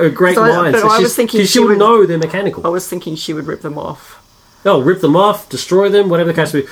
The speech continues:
Speaker 1: I was actually, 'cause, I mean, we're talking no morals here. I'm just gonna, the way I'm picturing is that she force crushes them,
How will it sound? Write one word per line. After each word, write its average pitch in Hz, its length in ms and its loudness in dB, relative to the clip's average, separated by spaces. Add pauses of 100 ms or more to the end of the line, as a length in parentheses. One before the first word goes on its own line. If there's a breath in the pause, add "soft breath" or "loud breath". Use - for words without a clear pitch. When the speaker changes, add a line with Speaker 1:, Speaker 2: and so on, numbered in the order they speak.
(120 loud breath)
Speaker 1:
I 156 40 0
was 165 100 4
actually, 185 260 0
'cause, 143 280 -2
I 160 60 -4
mean, 156 240 2
we're 151 140 0
talking 156 300 0
no 143 140 2
morals 165 380 0
here. 190 240 0
I'm 147 140 -2
just 143 120 -8
gonna, 139 300 -2
the 135 240 -4
way 156 140 2
I'm 139 120 0
picturing 139 340 -2
is 110 140 -6
that 113 140 -12
she 139 160 -6
force 143 420 -2
crushes - 520 -8
them, 98 260 -8